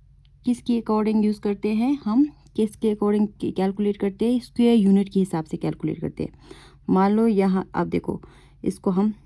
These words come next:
इस तरह से भी देख सकते हैं, One, two, three,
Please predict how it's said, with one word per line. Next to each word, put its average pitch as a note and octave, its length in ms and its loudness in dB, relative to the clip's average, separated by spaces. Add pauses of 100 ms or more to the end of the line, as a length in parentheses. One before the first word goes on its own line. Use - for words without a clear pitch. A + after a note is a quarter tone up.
इस G3 160 -8
तरह F#3+ 160 0
से F#3 120 -4
भी E3 80 -4
देख D#3 180 -6
सकते - 240 -12
हैं, - 80 -6
One, E3+ 400 -2 (1200)
two, F3 280 -8 (1400)
three, F3+ 400 -4